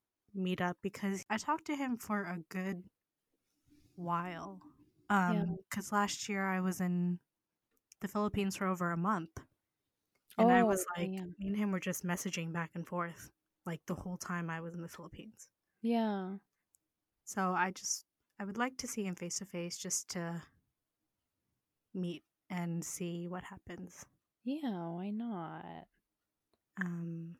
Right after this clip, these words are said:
Speaker 2: Eh, what, sorry, and the last time you talked to him, you said was
Speaker 1: Uh, probably a
Speaker 2: Mm.
Speaker 1: couple months ago before
Speaker 2: Okay, yeah.
Speaker 1: everything, um, sho-, got
Speaker 2: Shut down.
Speaker 1: shut down.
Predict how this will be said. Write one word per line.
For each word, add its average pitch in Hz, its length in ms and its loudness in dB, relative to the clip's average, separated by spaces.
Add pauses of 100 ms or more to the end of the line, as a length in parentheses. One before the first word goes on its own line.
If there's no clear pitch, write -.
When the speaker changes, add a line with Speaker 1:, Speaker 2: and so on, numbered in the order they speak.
(120)
Speaker 2:
Eh, 196 120 0 (200)
what, 202 360 2
sorry, 170 340 0
and 175 240 0
the 170 80 0
last 170 260 0
time 180 200 0
you 175 80 0
talked 175 300 -8
to 180 60 -8
him, 180 280 -4
you 175 140 -2
said 175 300 -8
was 185 400 -12 (720)
Speaker 1:
Uh, 208 240 8
probably 233 300 2
a 220 40 4
Speaker 2:
Mm. - 0 -
Speaker 1:
couple 214 280 4
months 190 260 2
ago 214 600 6 (120)
before 202 300 2
Speaker 2:
Okay, 190 260 2
yeah. 185 220 0
Speaker 1:
everything, 180 240 -8 (300)
um, 175 400 -4
sho-, 180 280 -8 (260)
got 180 200 0
Speaker 2:
Shut 160 80 -4 (100)
down. 160 360 -2
Speaker 1:
shut - 440 -4
down. 185 500 -6